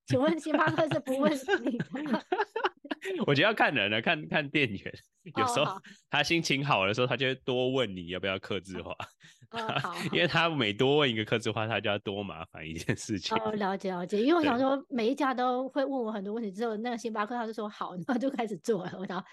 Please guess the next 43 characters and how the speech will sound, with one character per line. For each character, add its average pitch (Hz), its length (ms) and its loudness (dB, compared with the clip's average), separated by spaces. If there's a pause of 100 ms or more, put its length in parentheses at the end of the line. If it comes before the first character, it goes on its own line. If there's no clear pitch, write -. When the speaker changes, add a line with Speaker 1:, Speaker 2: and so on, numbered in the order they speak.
(120)
Speaker 2:
而 190 60 0
且 208 120 6
再 196 120 6
加 190 140 6
上 190 320 4
我 107 140 0
听， 156 260 -2
我 131 100 2
听 175 180 0
说 185 180 2
就 180 100 0
是 147 240 0
纽 95 180 0
约 113 140 2
其 98 140 -8
实 95 120 -4
可 87 140 -6
能 82 180 -6
纽-， 85 140 -6
因 120 140 0
为 - 20 4
毕 113 100 0
竟 107 160 0
很 85 140 -8
多 85 160 -2
人 80 140 -6
喝 82 100 -2
咖 78 220 -6
啡， 78 160 -4
所 95 160 2
以 82 120 2 (200)
会 110 100 0
比 - 80 -10
较 85 120 0
挑 80 300 -4
一 76 40 -6
些， 78 160 -4
所 110 120 0
以 - 280 -2
可 92 100 -10
能 87 100 -4
一 98 80 0
些 98 380 0